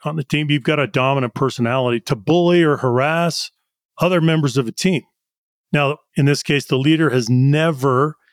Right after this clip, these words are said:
encountered this kind of a situation before and is scared and intimidated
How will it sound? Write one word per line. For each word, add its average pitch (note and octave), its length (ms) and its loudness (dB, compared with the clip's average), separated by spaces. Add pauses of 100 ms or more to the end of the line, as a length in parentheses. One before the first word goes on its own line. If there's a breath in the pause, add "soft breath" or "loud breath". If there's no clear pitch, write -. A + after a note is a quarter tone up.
(180)
encountered B2+ 600 -2
this A#2+ 180 -2
kind A2+ 220 -4
of G2 80 -10
a G#2 40 -4
situation G2+ 720 -4
before A2+ 460 -2
and A#2 80 0
is G2+ 120 -4
scared A#2+ 640 -2 (440 soft breath)
and A#2+ 140 0
intimidated B2+ 1000 -2